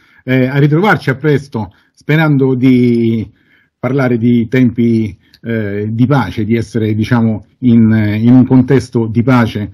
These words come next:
eh, che a dire la verità non è molto verosimile, almeno a, a breve termine, però insomma ce lo auspichiamo. Peraltro in Grecia ci sono ovviamente anche lì ospitati parecchi profughi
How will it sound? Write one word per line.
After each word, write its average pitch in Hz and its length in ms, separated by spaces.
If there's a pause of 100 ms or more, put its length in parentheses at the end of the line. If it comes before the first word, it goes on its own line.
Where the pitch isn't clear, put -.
(360)
eh, 98 800
che 139 280
a 131 100
dire 127 220
la 127 60
verità 143 420
non 123 200
è 139 60
molto 131 360
verosimile, 131 440
almeno 127 460
a, 120 300
a 131 100
breve 123 240
termine, 107 400
però 143 300
insomma 101 380 (280)
ce 135 140
lo 117 280
auspichiamo. 110 680 (100)
Peraltro 147 460
in 123 120
Grecia 131 280
ci 107 140
sono 113 200
ovviamente 117 440
anche 110 240
lì 117 120
ospitati 110 760
parecchi 110 360
profughi 107 480